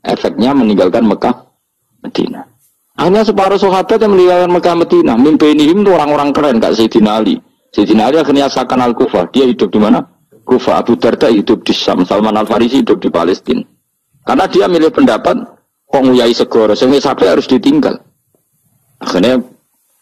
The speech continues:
menyebarkan Islam kemana-mana. Termasuk barokahnya mazhab itu ada yang ke Cina, terus terdampar di Selat Malaka, terus ada yang ke Aceh. Makanya banyak yang berpendapat Islam masuk Indonesia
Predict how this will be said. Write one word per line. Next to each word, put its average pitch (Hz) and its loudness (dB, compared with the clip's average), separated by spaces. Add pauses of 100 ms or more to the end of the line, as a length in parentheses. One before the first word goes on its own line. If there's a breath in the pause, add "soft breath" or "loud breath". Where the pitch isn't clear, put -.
(200)
menyebarkan 95 0
Islam 107 0
kemana-mana. 85 -2
Termasuk 87 -2
barokahnya 98 0
mazhab 90 0
itu 90 -2
ada - -2
yang 92 0
ke 87 -4
Cina, - 2
terus - -8 (400)
terdampar 90 -2
di - -8
Selat - -4
Malaka, 87 -2
terus - -8
ada - -6
yang - -4
ke - -6
Aceh. - -6
Makanya 202 -2
banyak 175 -2
yang - 0 (480)
berpendapat 90 -2
Islam 98 -4
masuk - -2
Indonesia 87 0